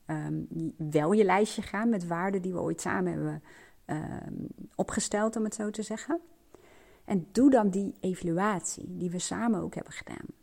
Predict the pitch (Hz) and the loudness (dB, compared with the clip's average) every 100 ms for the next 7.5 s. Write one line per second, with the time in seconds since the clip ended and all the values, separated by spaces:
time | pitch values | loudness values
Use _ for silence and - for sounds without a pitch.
0 | - - - 240 262 214 165 156 165 220 | -18 -14 -6 -4 0 0 2 0 0 2
1 | 226 226 240 247 - _ - - 226 294 | 2 2 -2 -6 -16 _ -16 0 4 4
2 | 269 - - - - - 247 254 - 202 | 2 -4 -6 -2 -2 0 0 0 -2 -4
3 | 330 - _ _ _ _ _ _ - - | -4 -6 _ _ _ _ _ _ -20 -20
4 | - _ - 180 175 170 - _ _ 208 | -20 _ 2 4 6 4 -4 _ _ -4
5 | 220 226 - - _ _ _ _ _ - | -2 -2 -6 -20 _ _ _ _ _ -10
6 | 190 - - 208 214 - 196 170 - 170 | -10 -8 -4 -2 -2 -2 -2 -2 -4 -4
7 | 151 165 226 320 330 | -2 0 2 2 0